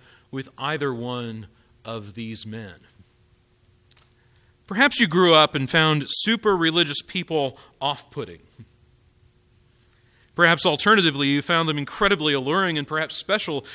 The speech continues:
and wondered if you could ever be one of them. Maybe you, with the tax collector, could say, "Why doesn't God love me as much as this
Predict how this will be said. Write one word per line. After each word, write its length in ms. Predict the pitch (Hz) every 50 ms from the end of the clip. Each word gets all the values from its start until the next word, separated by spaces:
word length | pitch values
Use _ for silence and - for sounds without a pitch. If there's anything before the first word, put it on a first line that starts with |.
| - -
and 200 | 165 170 160 170
wondered 320 | 202 226 214 196 175 156
if 120 | 156 -
you 80 | - 180
could 140 | - 196 165
ever 320 | - 165 190 214 208 226 208
be 140 | 175 190
one 240 | 175 147 156 165 175
of 140 | 170 127 95
them. 240 | 98 90 62 - 95 _ _ _ _ _ _ _ _ _ _ _ _ _ _ _ _ _ _ _ _ _ _ _ _ _ _ _ _ _ _ _ _ _ _ _
Maybe 260 | - 170 190 202 170
you, 380 | 180 165 160 185 202 196 196 185
with 140 | 175 160 -
the 40 |
tax 320 | 127 - 185 180 185 190 -
collector, 360 | - 185 175 160 156 - 175
could 160 | 151 160 147 -
say, 320 | - 175 170 160 156 139 - - - - - _ _
"Why 220 | - 226 254 269
doesn't 300 | 269 269 247 226 226 190
God 260 | 156 190 196 202 202
love 340 | 185 180 190 202 214 226 185
me 160 | 202 202 196
as 160 | 185 170 143 175
much 220 | 196 208 208 -
as 100 | 208 175
this 180 | 160 190 180 -